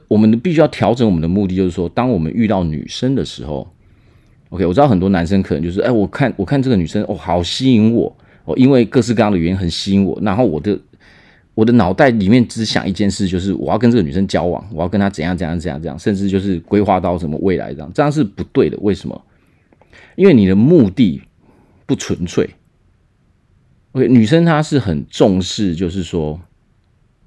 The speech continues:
跟人有关系的事情，也就是说跟她本身、跟她自己本身有关的事情，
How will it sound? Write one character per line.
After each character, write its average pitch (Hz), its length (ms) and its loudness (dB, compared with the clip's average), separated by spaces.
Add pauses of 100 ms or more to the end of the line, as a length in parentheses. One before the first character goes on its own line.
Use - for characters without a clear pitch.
(260)
跟 160 180 6
人 78 180 2
有 - 120 -6
关 87 240 -2
系 87 160 -8
的 69 80 -6
事 71 160 -10
情， - 180 -14
也 90 100 -2
就 117 120 0
是 113 60 0
说 110 240 2
跟 127 240 4
她 110 240 -4
本 - 260 -6
身、 82 240 -6
跟 117 100 -6
她 127 100 -2
自 131 140 -8
己 90 120 -4
本 - 180 -10
身 90 220 -4
有 80 140 -6
关 82 220 -6
的 85 60 -6
事 - 220 -12
情， - 200 -18